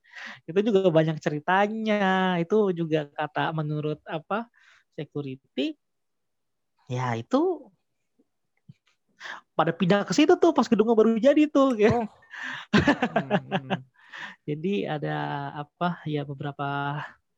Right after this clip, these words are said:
Speaker 1: penghuni-penghuni sana itu katanya pindah ke gedung itu, Gedung Sepuluh.
Speaker 2: Gedung Sepuluh ya, Mas.
Speaker 1: Jadi lumayan lama,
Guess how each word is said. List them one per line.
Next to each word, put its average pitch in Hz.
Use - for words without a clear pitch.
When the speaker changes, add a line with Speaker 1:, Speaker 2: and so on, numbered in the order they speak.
Speaker 1:
penghuni-penghuni 165
sana 175
itu 139
katanya 156
pindah 143
ke 143
gedung 139
itu, 143
Gedung 143
Sepuluh. 208
Speaker 2:
Gedung 131
Sepuluh 139
ya, 104
Mas. 147
Speaker 1:
Jadi 160
lumayan 240
lama, 240